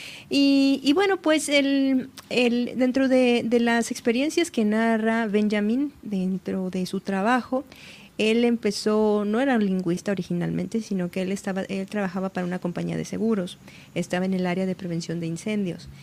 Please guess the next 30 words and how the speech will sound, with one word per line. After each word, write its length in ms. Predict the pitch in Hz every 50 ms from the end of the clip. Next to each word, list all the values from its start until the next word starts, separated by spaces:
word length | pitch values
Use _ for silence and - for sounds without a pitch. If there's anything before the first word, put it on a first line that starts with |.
| - - - - - - -
Entonces 320 | 214 214 247 262 277 277
él 120 | 294 285 294
empieza 320 | 285 285 294 277 269 285
a 40 | 277
observar 600 | 262 269 - 233 208 202 202 214 214 208 208 - - - - - - - - - - - - - - - - -
cómo 200 | - 220 214 226
la, 420 | 240 240 226 208 190 180 175 - -
cómo 320 | - 202 208 214 226 240 233
empiezan 440 | 220 208 202 - 202 - 240 226 220
a, 100 | 208 - - -
cómo 200 | - 226 233 240
inciden 720 | 233 226 208 220 - - 240 233 226 226 220 220 214 220 - - - - - - -
una 160 | 214 214 220
mayor 320 | 220 214 202 202 214 214 220
cantidad 420 | - 240 226 233 220 214 208 202
de 60 | 214
accidentes, 760 | 208 208 - 208 202 202 202 196 190 190 - 220 240 247 - - - - - - - - -
eh, 760 | - 220 214 208 208 202 202 196 196 190 190 185 190 190 180 - -
en 140 | 226 220 202
relación 600 | 208 208 208 202 202 - - 220 208 220 233 226
a 120 | 233 226
las 220 | 220 208 190 185 -
señaléticas, 800 | - 202 196 190 180 196 226 269 285 - 269 - - 220 208 - -
en 120 | 220 202
cómo 200 | 196 208 214 226
está 240 | 226 - - 226 214
manifestada 960 | 214 214 220 208 202 - 185 185 - - 202 196 190 190 208 208 202 196 185 185
la, 320 | 185 185 180 180 180 180 185
las, 380 | 185 175 175 175 170 165 - - - - - - - - - -
las, 400 | - 202 202 185 180 185 - -